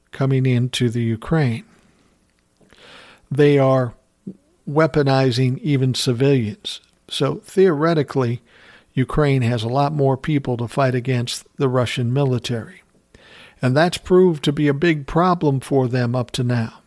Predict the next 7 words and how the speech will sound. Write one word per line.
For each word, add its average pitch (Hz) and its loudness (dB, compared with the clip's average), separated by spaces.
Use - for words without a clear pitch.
They've 139 2
had 143 0
some 135 -4
severe 139 2
difficulties 127 -2
with 113 -6
this. - -8